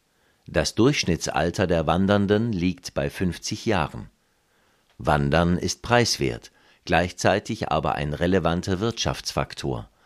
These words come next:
Durchschnittliche Ausgaben, all inclusive, pro Tag und Person sechzig Schweizer Franken.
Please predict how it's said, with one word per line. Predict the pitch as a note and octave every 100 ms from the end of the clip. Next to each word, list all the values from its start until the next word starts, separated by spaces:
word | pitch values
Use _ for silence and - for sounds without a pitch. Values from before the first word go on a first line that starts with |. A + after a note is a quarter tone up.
| _ _ _ _
Durchschnittliche | G#2 G#2 - F#2 - C2+ D2+ -
Ausgaben, | D#2+ - - F#2 G#2 A#2+ - -
all | C#2 C2+ -
inclusive, | C2 - G2 F#2 E2+ F#2+ - - - _
pro | - G#2+ B2
Tag | - E2+ E2+ -
und | A1
Person | - C2+ E2 E2+ E2+ E2 - _
sechzig | - D2 D2 - - G2+ -
Schweizer | - C#2+ - F#2+
Franken. | - F#2 C2+ B1